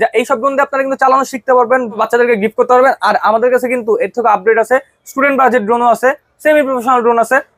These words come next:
প্রফেশনাল ক্যাটাগরি ড্রোনও আছে, ঠিক আছে? তো ভিডিওটা স্কিপ না করে শুরু থেকে শেষ পর্যন্ত দেখবেন। এরপরে যদি আমি আপনাদের দেখাই, ই ডাবল Evo-র মধ্যে তো দেখালাম, এই যে হোয়াইট কালার and ব্ল্যাক কালার, দুইটা কালার কিন্তু পেয়ে যাবেন। আর যদি আপনার ই নাইন নাইন ম্যাক্স, আরেকটা মডেল আছে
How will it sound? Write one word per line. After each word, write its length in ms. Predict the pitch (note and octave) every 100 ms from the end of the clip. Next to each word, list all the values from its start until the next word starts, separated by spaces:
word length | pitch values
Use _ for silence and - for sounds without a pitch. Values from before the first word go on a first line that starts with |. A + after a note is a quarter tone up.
| _
প্রফেশনাল 360 | F#4 E4+ C4+ C#4
ক্যাটাগরি 300 | C4 B3 B3 A3+
ড্রোনও 180 | G#3 F3+ D3
আছে, 100 | F3
ঠিক 80 | C4+
আছে? 80 | C#4
তো 60 | B3 G3
ভিডিওটা 240 | A3+ C4+ G#3+
স্কিপ 180 | G#3+ B3+
না 60 | C4
করে 120 | C#4+ F4 - _ -
শুরু 100 | D4 C#4
থেকে 100 | C#4+ C#4
শেষ 100 | B3+
পর্যন্ত 200 | C4+ B3+ A3+
দেখবেন। 200 | G#3+ C#3 G2+ G#3
এরপরে 240 | G#3+ B3+ B3+
যদি 100 | B3+
আমি 80 | B3 B3
আপনাদের 220 | B3+ B3 A#3+
দেখাই, 160 | A#3+ A3+
ই 20 |
ডাবল 160 | A#3+ A#3+ A3
Evo-র 180 | A3 A#3+
মধ্যে 160 | A#3+ A3
তো 40 | A3+
দেখালাম, 240 | G#3+ A3+ A3
এই 40 | G#3
যে 60 | - G3 E3+
হোয়াইট 180 | G#3 G#3
কালার 200 | B3+ C4+ -
and 100 | A3 G#3
ব্ল্যাক 180 | E3+ G#3 A#3
কালার, 180 | G3 E3+
দুইটা 160 | A3+ A3
কালার 160 | A#3 A3+
কিন্তু 140 | A3+ G#3+
পেয়ে 120 | A#3
যাবেন। 180 | A3+ B3 E4 _ - D#3
আর 80 | F3+ F#3
যদি 120 | G#3 A3
আপনার 140 | A#3 A#3 A#3+
ই 20 | A#3+
নাইন 140 | A#3+ A#3+
নাইন 120 | B3+ A3+
ম্যাক্স, 200 | G#3 G3 -
আরেকটা 200 | G3 F#3+ A3
মডেল 160 | A3 A3+
আছে 120 | A3